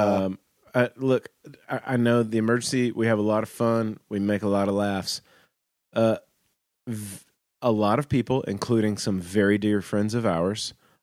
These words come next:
are still grieving the loved ones they lost.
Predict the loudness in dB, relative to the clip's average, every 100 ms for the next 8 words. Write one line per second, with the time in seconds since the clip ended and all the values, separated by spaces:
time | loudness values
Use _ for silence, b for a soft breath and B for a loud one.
0 | _ -6 0 2 2 2 2 2 -2 0
1 | 0 0 -2 0 0 2 0 0 -2 -2
2 | -4 -6 -8 -10